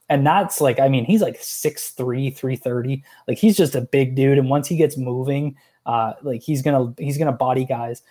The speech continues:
But I see a lot of similar issues that I saw this year with, with Tyree Phillips,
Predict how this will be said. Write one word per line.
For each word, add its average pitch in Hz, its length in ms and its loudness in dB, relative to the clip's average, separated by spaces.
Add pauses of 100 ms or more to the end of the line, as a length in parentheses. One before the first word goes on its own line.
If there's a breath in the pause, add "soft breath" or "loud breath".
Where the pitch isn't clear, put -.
(280 soft breath)
But 131 340 0 (200)
I 131 140 0
see 165 260 0
a 160 60 6
lot 139 340 4
of 131 60 -2
similar 139 480 -2
issues 135 400 -2
that 135 260 -2
I 127 80 0
saw 135 340 2
this 131 260 -4
year 131 100 -2
with, 123 160 -8 (300)
with 131 180 -4
Tyree 120 300 -2
Phillips, 135 440 -4